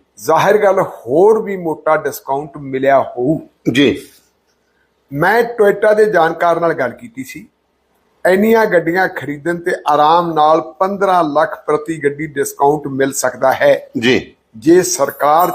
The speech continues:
Speaker 1: ਚਾਹੇ ਤਾਂ ਵੱਧ ਵੀ।
Speaker 2: ਜੀ।
Speaker 1: ਮਤਲਬ ਇੱਕ ਬੇਸ ਮਾਡਲ ਗੱਡੀ
Speaker 2: ਜੀ।
Speaker 1: ਵੱਧ ਤੋਂ ਵੱਧ ਇੱਕੀ ਬਾਈ ਲੱਖ ਤਾਂ ਲੈਣੀ ਹੀ ਚਾਹੀਦੀ ਹੈ।
Speaker 2: ਹੂੰ, ਹੂੰ।
Speaker 1: ਪਰ ਬਿੱਲ ਮੁਤਾਬਕ ਸਰਕਾਰ ਨੇ ਖਰੀਦ ਕੀਤੀ ਹੈ ਸੈਂਤੀ ਲੱਖ ਦੀ।
Speaker 2: ਜੀ।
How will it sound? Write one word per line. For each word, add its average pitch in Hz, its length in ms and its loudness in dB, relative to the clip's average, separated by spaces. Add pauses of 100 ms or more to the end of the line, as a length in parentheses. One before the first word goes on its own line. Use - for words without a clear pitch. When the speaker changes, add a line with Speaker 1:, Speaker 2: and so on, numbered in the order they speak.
Speaker 1:
ਚਾਹੇ 165 260 2
ਤਾਂ 196 180 0
ਵੱਧ 214 180 2
ਵੀ। 175 260 -8 (320)
Speaker 2:
ਜੀ। 98 200 -8 (460)
Speaker 1:
ਮਤਲਬ 165 540 0
ਇੱਕ 233 260 -10
ਬੇਸ 175 580 2
ਮਾਡਲ 160 400 0
ਗੱਡੀ 131 500 -10 (380)
Speaker 2:
ਜੀ। 117 260 -2
Speaker 1:
ਵੱਧ 214 220 2
ਤੋਂ 208 200 0
ਵੱਧ 180 180 0 (200)
ਇੱਕੀ - 360 -10
ਬਾਈ 170 340 2
ਲੱਖ 160 580 -2 (280)
ਤਾਂ 160 120 2 (480)
ਲੈਣੀ 151 280 2
ਹੀ 147 120 0
ਚਾਹੀਦੀ 131 500 -2
ਹੈ। 95 60 -10 (120)
Speaker 2:
ਹੂੰ, 131 280 4
ਹੂੰ। 90 180 -6 (100)
Speaker 1:
ਪਰ 170 140 2
ਬਿੱਲ 233 380 0
ਮੁਤਾਬਕ 180 500 0
ਸਰਕਾਰ 143 560 -2
ਨੇ 156 220 -4
ਖਰੀਦ 135 360 -12
ਕੀਤੀ 143 420 -12
ਹੈ 165 80 0
ਸੈਂਤੀ 220 400 -2
ਲੱਖ 135 240 0
ਦੀ। - 260 -10
Speaker 2:
ਜੀ। 117 400 0